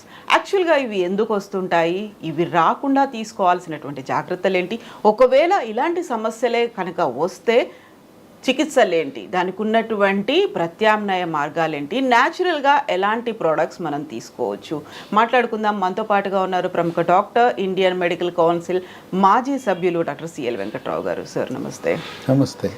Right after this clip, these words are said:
Speaker 1: ఏజ్ రిలేటెడ్ ప్రాబ్లమ్స్ అనేవి సెపరేట్ ఉంటాయి. ఏజ్కి సంబంధం లేకుండా వచ్చే ప్రాబ్లమ్స్ ఏమో స్పైనల్ ప్రాబ్లమ్స్ ఉన్నాయి, డిస్క్ బల్జ్, డిస్క్ సంబంధించినటువంటి ప్రాబ్లం.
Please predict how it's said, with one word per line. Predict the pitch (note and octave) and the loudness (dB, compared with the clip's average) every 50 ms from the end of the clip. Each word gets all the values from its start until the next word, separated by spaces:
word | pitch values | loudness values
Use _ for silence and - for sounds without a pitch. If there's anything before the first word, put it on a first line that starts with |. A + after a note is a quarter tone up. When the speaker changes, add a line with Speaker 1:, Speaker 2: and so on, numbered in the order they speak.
| - - - | -8 -4 0
Speaker 1:
ఏజ్ | A3 C4 C#4 D4+ D4 B3 C#4 | 2 4 4 4 2 2 2
రిలేటెడ్ | A#3+ A#3+ A#3+ A3+ A3+ A#3 A3+ A3+ A3+ A3 A3+ | 2 4 4 4 4 4 4 2 0 -2 0
ప్రాబ్లమ్స్ | G3+ F#3+ G3 F#3 G3+ G3+ G#3 G3+ G#3+ | 0 0 2 2 0 0 -2 -2 -2
అనేవి | G3+ F#3+ F#3+ F#3 F#3 | -2 -2 -2 -2 -2
సెపరేట్ | - F#3 F3 - F#3 G3 G3 F#3+ | -2 -4 -2 0 -2 -2 0 -2
ఉంటాయి. | F3 E3+ D#3+ C#3 D3 E3 D#3+ D#3 | -2 -2 -2 -2 -2 -2 -2 0
ఏజ్కి | F3 F#3 F3+ G#3 - G#3 | 2 2 2 2 -2 -4
సంబంధం | F#3+ - F#3+ F3+ F3+ F#3 A3+ B3+ C4+ C4+ C4 | -2 -2 0 0 4 4 4 4 4 2 2
లేకుండా | C4 A#3+ B3 A#3+ A3+ G#3 G3+ G3 | 2 0 0 0 -2 -2 0 0
వచ్చే | F#3+ F#3+ G3 - F#3 | 0 -2 -2 -6 -6
ప్రాబ్లమ్స్ | F3 E3 D#3+ E3+ D#3+ E3 F3 E3+ E3+ F3 | -2 0 0 0 0 0 -2 -4 -4 -4
ఏమో | D#3+ F3+ F#3 G#3+ | -4 -4 -4 -6
స్పైనల్ | G#3 - - F#3+ E3+ F3 F3+ F3+ F3 F3 | -4 -2 0 2 2 2 2 0 0 -2
ప్రాబ్లమ్స్ | F3 - - - F3 D#3+ D#3 C#3+ E3 D#3 D#3 - | -2 -6 -2 2 2 2 2 2 -2 -6 -6 -8
ఉన్నాయి, | C3 C3+ C3 B2 C#3 | -6 -4 -4 -4 -2
డిస్క్ | D#3+ F#3 A#3 A#3 - - | -2 -2 -2 -2 -2 -2
బల్జ్, | G3 E3+ D#3+ D3+ C#3+ E3 | 0 2 2 2 0 -2
డిస్క్ | E3+ F3+ G3+ G3+ - A3+ G#3+ | -2 -4 -4 -4 -6 -6 -4
సంబంధించినటువంటి | - F3+ E3 D#3+ D#3 D3 D3 - E3 D3 D3 D3 D3 | -2 -2 0 0 -2 -2 -4 -4 -4 -2 -2 -2 0
ప్రాబ్లం. | - C#3+ D3 C3+ D#3 D3+ D#3 | 0 0 0 2 0 0 0